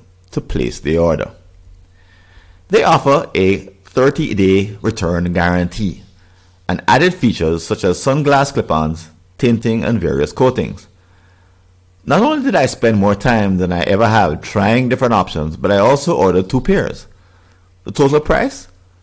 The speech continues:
Less than U S one hundred dollars. My package arrived yesterday, and with it, my first new glasses in over a decade. If I owned a local store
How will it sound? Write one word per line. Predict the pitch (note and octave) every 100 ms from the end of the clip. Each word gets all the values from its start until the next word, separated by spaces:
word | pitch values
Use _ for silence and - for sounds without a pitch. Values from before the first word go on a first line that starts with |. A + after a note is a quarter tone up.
| _ -
Less | G#2 B2+ D3+
than | D3 D#3 E3+
U | F#2+ F#2
S | F#2 -
one | D#2+ F2+
hundred | A2+ A2
dollars. | A#2 D#2+ B1+ - - _ _ _ _ _ _ _ _ - -
My | F#3
package | F3+ A2 C#3 B2+
arrived | C3+ C3+ C#3+
yesterday, | B2 G2+ - D2
and | C#2+ G2+
with | E3+
it, | C3+ C3+ - _ _ _ _
my | A2+ G#2+
first | - B2+ C3
new | C#3+
glasses | B2 E2 E2 - D#2+
in | F2+
over | D#2 C2+ C#2+
a |
decade. | E2 F2+ C2 - - _ _ _ _ _ _ _ _ _ _ _ _ _ _ _ -
If | D#3+
I | F#3+ E4 - -
owned | A#2+ A#2 F#2+ D#2 -
a | E2
local | E2+ F2 F#2+ A#2+
store | A2 - C2 G1+